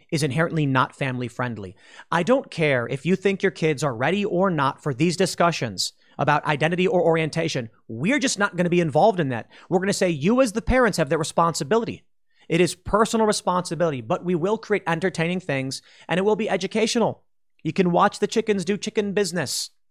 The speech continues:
It is about making cultural content that has an impact and works. And now,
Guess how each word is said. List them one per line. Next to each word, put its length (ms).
It 120
is 120
about 300
making 440
cultural 600
content 580
that 100
has 140
an 100
impact 340
and 160
works. 300
And 220
now, 380